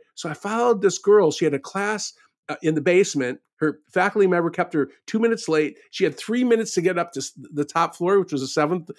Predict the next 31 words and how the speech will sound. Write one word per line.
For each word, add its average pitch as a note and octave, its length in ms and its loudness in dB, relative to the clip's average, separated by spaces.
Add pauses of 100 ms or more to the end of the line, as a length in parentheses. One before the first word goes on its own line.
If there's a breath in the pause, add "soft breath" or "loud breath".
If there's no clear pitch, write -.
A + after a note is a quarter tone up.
(220 loud breath)
seven-story D#3 600 0
building. E3 340 2
She G3+ 100 2
had E3+ 40 4
to, D3+ 80 2
like, C3+ 120 -2
run D#3+ 200 2
up G3 100 0
the E3 60 -6
s-, D3+ 120 -10 (280 loud breath)
a-, D#3 160 -4
and A#3 260 6
she G#3 140 4
had F#3+ 80 4
to F3 80 -2
change F3+ 280 2
her D#3 80 0
tampon." C3+ 520 -4
So F3 100 2
this D#4 200 6
is D4+ 180 2
like, G#3+ 260 4 (380 loud breath)
it D4 100 2
was D#4 240 4
no B3+ 380 6
way A3+ 260 6
she G#3+ 220 0
was G#3 160 2
gonna F#3+ 180 4
make G#3+ 260 4
it. C3+ 260 2